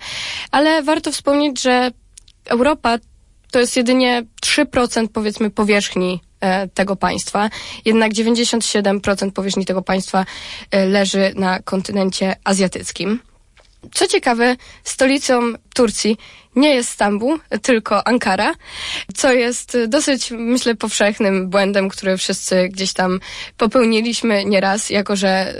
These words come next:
Stambuł jest bardzo istotnym miastem dla tego kraju, e, i historycznie, i współcześnie.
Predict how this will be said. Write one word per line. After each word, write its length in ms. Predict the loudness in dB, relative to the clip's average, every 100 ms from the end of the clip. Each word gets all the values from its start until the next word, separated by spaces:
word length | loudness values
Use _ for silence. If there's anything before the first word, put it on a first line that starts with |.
| -8
Stambuł 500 | -2 2 2 2 0
jest 500 | 2 0 -4 -12 -18 -18 -20 -2
bardzo 400 | 2 2 2 0
istotnym 720 | 0 0 0 2 0 0 -4 -14 _
miastem 840 | -2 2 2 2 0 -2 -2 -4 -6
dla 440 | -2 0 0 -2 -8 -20 _
tego 340 | 0 2 2
kraju, 600 | 0 0 2 2 0 0
e, 240 | 0 0 -2
i 200 | -4 -6
historycznie, 920 | -4 -2 -2 -2 -2 0 0 0 -4
i 60 |
współcześnie. 800 | -6 -2 -2 0 -2 -2 0 -2